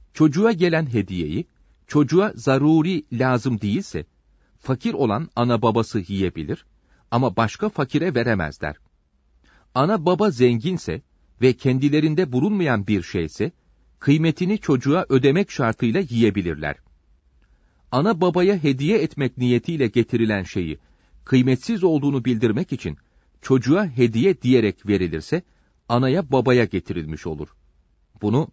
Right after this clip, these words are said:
zengin ana baba da yiyebilir ve herkese verebilirler. Çocuğun malını ona harcamak. Sual: Çocuğun malını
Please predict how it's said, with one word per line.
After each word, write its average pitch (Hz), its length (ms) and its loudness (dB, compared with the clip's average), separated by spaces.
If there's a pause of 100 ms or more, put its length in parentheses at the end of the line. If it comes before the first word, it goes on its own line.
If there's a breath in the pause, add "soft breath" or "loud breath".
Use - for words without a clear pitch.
zengin 123 560 0
ana 110 260 -2
baba 104 260 0
da 87 80 -4 (100)
yiyebilir 98 560 -4 (300)
ve 101 200 0
herkese 135 600 -4
verebilirler. 78 760 -4 (2250)
Çocuğun 175 420 2
malını 160 520 2
ona 143 280 2
harcamak. 87 680 -4 (440)
Sual: 98 360 -2 (580)
Çocuğun 208 440 4
malını 131 540 0